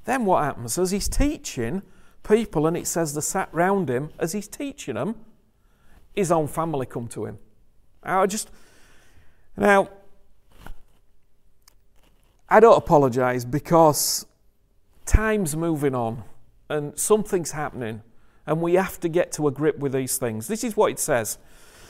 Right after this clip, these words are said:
Then his brothers and his mother came, and standing outside they sent to him, calling him. And a multitude was sitting around him, and they said to him, "Look,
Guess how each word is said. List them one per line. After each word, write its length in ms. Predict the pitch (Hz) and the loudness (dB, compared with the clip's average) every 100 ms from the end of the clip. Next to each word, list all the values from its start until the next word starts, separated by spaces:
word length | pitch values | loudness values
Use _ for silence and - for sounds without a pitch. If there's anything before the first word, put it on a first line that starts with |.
| - | -14
Then 240 | 139 175 269 | 2 2 4
his 160 | 277 | 0
brothers 540 | 170 165 175 127 139 165 | 0 4 4 4 0 0
and 100 | 190 | 0
his 160 | 208 | 0
mother 320 | 156 151 143 156 | 0 0 0 -2
came, 420 | - 139 127 139 | -2 0 0 -2
and 120 | 147 | -2
standing 340 | - 175 226 | 0 2 2
outside 480 | 220 214 - 165 170 | 2 0 0 2 2
they 140 | 180 170 | 0 0
sent 320 | 170 160 165 | 0 -2 -4
to 140 | 151 | -4
him, 240 | 123 147 151 | -2 -4 -4
calling 420 | 240 240 247 165 | 2 4 6 4
him. 160 | 123 - - - | 2 -8 -18 0
And 120 | 175 190 | 4 4
a 60 | |
multitude 720 | 196 233 294 226 - 165 151 143 | 8 6 6 0 0 0 0 -2
was 160 | 160 | -2
sitting 360 | - 214 233 220 | 0 2 4 4
around 360 | 185 156 131 | 2 2 0
him, 200 | 127 139 - | 0 -2 -2
and 160 | 196 202 | 0 4
they 180 | 226 | 4
said 200 | 220 262 220 | 4 -2 0
to 100 | 196 | 2
him, 140 | 180 | 2
"Look, 380 | 254 269 - | 2 0 -2